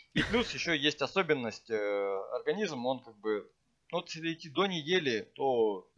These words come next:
незаметно будет. Если больше недели, то организм через какое-то время такой, э, начинает обращать внимание, что на улице все время холодно, а я не буду греться.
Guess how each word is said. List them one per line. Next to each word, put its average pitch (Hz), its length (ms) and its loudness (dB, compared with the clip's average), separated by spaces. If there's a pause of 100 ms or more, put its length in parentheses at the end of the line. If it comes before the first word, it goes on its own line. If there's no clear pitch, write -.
(300)
незаметно 113 600 -8
будет. 85 240 -18
Если 113 300 -12
больше 131 380 -2
недели, 135 380 -4
то 117 140 -2
организм 135 500 -4 (560)
через 120 160 -10
какое-то 147 220 0
время 131 320 2
такой, 110 560 -4
э, 113 420 -2
начинает 117 360 -4
обращать - 340 -8
внимание, 160 340 -4
что 117 280 -4
на 131 100 2
улице 156 220 0
все 156 80 -6
время 160 180 -4
холодно, 135 540 0 (500)
а 151 100 6
я 175 140 4
не 151 120 0
буду 107 1200 -6 (280)
греться. - 320 -10